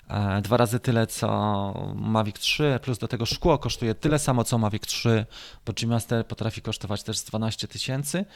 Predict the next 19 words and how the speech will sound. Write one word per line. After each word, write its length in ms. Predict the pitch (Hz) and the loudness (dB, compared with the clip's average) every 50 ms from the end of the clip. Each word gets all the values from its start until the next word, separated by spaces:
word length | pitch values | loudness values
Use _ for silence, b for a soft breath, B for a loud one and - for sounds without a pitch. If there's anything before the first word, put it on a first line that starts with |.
| B B B B B B B B | B B B B B B B B
i 60 | - - | -6 -4
to 80 | 147 | -4
sobie 240 | - - 127 135 127 | -2 0 2 0 2
wisi 560 | 110 135 196 220 - - - 147 143 127 - - - _ _ | 2 2 0 2 2 2 2 2 2 0 -2 -6 -16 _ _
i, 680 | - 107 123 120 110 110 110 110 107 101 101 98 92 - _ | -4 -2 -2 0 0 0 -2 -2 -2 -2 -4 -4 -6 -6 _
i 80 | - 113 | -2 0
lata. 600 | 113 107 107 104 101 - - 113 110 127 165 214 214 - B B B B B B B B - - | 2 2 2 2 0 0 0 0 4 6 6 4 4 2 B B B B B B B B -6 -2
I 360 | 127 135 139 139 139 139 143 | 2 4 4 6 6 4 4
Sony 360 | 143 - - - 156 170 185 | 2 0 2 4 4 6 6
zrobiło 400 | 180 170 170 156 151 156 156 151 | 6 6 4 4 6 6 6 6
bardzo 360 | 127 120 143 147 160 170 185 185 | 6 8 8 8 8 8 4 2
duży 260 | 175 185 165 180 175 | 2 4 4 2 2
krok 340 | - - 165 170 165 139 - | 2 2 4 4 4 4 4
do 120 | 117 117 | 2 2
przodu, 300 | - - - 110 95 101 | 2 4 2 4 4 4
jeżeli 280 | 104 95 98 95 98 104 | 4 4 4 2 2 2
chodzi 260 | 104 107 92 92 98 | 2 2 2 2 2
o 40 | 95 | 2
Airpeak. 320 | 98 92 - - 92 - | 0 0 -2 -4 -6 -6